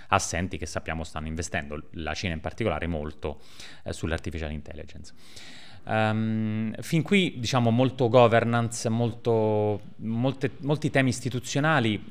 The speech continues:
Mm, la giornata, la prima giornata si è conclusa con un intervento di Lori Rodney di Shutterstock, l'azienda che, ehm, fornisce immagini stock a praticamente tutti i creativi, eh, del mondo,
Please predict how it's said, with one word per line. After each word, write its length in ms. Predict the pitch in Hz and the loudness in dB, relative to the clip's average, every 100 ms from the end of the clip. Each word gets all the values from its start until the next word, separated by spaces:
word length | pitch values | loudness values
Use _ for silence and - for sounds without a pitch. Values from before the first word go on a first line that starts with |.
| - | -12
Mm, 480 | 90 110 107 107 101 | -8 -4 -2 -2 -2
la 200 | 104 120 | 2 2
giornata, 540 | 117 110 131 123 104 | 4 2 4 4 4
la 80 | 101 | 2
prima 260 | 101 131 110 | 2 2 2
giornata 400 | 107 104 123 98 | 2 2 2 2
si 100 | 101 | -2
è 80 | 92 | -4
conclusa 680 | 107 95 - 120 92 87 - - - - | -4 -4 -2 -2 -2 -4 -6 -12 -14 -6
con 160 | - 101 | 0 2
un 80 | |
intervento 560 | 98 95 95 117 104 95 | 2 2 2 4 4 2
di 140 | 92 | 2
Lori 200 | 98 107 | 4 6
Rodney 360 | 104 110 98 95 | 8 6 6 2
di 100 | 98 | 0
Shutterstock, 800 | - 101 - 107 - - 143 - | 2 2 2 -4 -4 -2 -2 -2
l'azienda 760 | 95 90 85 87 101 92 87 82 | 0 0 0 0 0 0 -2 -4
che, 300 | 90 87 78 - - - - | -4 -4 -6 -10 -14 -14 -14
ehm, 640 | - 80 78 76 76 73 73 80 - - | -8 -8 -6 -6 -8 -8 -10 -12 -12 -12
fornisce 680 | - 101 104 117 - - | 0 2 4 2 0 -2
immagini 420 | 90 98 95 92 | 2 4 4 2
stock 480 | 87 - 139 95 - | -2 0 4 4 4
a 340 | 85 90 80 - - | 2 2 2 -2 -6
praticamente 800 | - 85 87 101 101 - 78 - | -2 0 0 0 0 -2 -6 -2
tutti 300 | 147 117 98 | -2 -2 -2
i 20 | |
creativi, 640 | - 87 85 101 85 80 - - - - - - | -2 0 0 0 -2 -4 -8 -14 -14 -14 -12 -8
eh, 60 | 85 | 0
del 140 | 101 | 2
mondo, 500 | 92 82 85 117 127 | 2 0 0 -2 -4